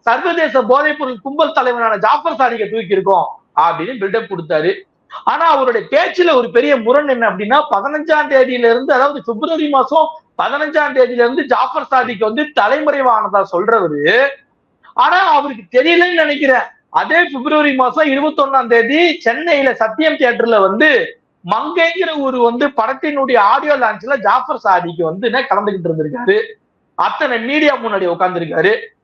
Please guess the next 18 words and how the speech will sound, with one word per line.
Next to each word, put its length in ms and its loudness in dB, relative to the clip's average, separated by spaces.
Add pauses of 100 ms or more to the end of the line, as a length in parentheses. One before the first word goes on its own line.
(140)
அத்தனை 360 0 (100)
மீடியா 260 2 (120)
முன்னாடி 340 0
உட்கார்ந்திருந்த 580 0
ஜாஃபர் 380 -2
சாதிக்கு 440 0 (640)
நம்ம 240 2 (140)
இந்தியாவினுடைய 760 0 (100)
போதைப் 360 2
பொருள் 260 -4
தடுப்பு 320 0
பிரிவுக்கு 420 0
தெரியாம 460 2
போயிருச்சுங்கிறத 560 -2 (280)
நினைக்கும் 480 0
பொழுது 240 0 (200)
கேவலமா 500 4
இருக்கு, 300 -2